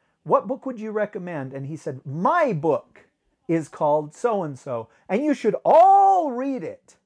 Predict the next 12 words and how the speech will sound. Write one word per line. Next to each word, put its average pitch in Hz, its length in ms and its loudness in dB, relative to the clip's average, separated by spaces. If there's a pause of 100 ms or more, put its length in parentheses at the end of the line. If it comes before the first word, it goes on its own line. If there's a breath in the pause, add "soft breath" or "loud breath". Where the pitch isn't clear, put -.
(760)
And 151 120 -6
I 180 80 2
wrote 208 220 4
it 196 120 0
down, 165 240 -2
"You 185 140 -4
should - 240 -8 (140)
all 226 640 4
read 175 300 -4
it!" 120 180 -6
exclamation 127 720 -12
point. 110 320 -18